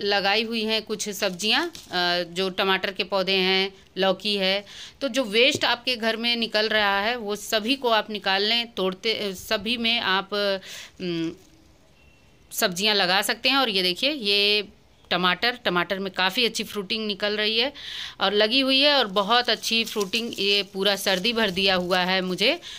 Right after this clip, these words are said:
और देखिए अभी भी इसमें जो भी टमाटर लगे हैं अब धीरे धीरे पकने लगे हैं। काफ़ी अच्छे साइज़ के टमाटर आए थे इस पौधे में, ये आप इस हार्वेस्टिंग को देख के समझ पा रहे होंगे। तो जो घर में टमाटर यूज़ होता है उन्हीं के पल्प को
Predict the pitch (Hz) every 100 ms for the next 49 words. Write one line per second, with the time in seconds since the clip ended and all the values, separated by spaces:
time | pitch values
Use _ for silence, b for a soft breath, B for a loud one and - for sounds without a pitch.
0 | B 170 180 185 240 - 185 190 196 214
1 | 185 202 196 185 190 202 214 190 185 190
2 | 190 202 226 180 185 185 180 190 190 175
3 | 196 196 175 214 208 190 226 - - -
4 | 233 220 214 - 214 202 190 214 190 185
5 | 190 208 202 - 196 185 202 262 330 B
6 | B - 190 196 180 175 - 180 196 -
7 | - - 175 170 180 - 196 196 170 175
8 | 175 185 175 170 170 170 185 170 170 165
9 | 170 262 B B B B B - 180 175
10 | 185 180 277 226 247 262 285 269 247 240
11 | 262 214 240 262 254 254 269 285 277 233
12 | 214 226 262 254 226 233 233 233 226 226